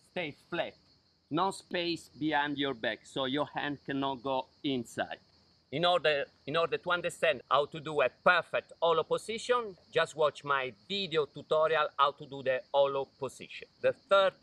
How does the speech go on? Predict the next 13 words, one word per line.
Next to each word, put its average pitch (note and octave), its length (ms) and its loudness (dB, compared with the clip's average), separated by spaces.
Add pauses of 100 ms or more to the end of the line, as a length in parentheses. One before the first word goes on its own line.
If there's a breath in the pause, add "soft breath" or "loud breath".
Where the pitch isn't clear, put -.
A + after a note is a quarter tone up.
(100)
exercise, F#3 800 -2
in C3+ 140 -4
order C3+ 240 0
to - 260 -18
take C#3 180 -2
care C3+ 160 2
of A#2 220 4
our A2 120 2 (100)
obliques, E3+ 720 -4
is C3+ 100 -6
just C#3 460 0
the A2+ 120 0
side B2+ 420 0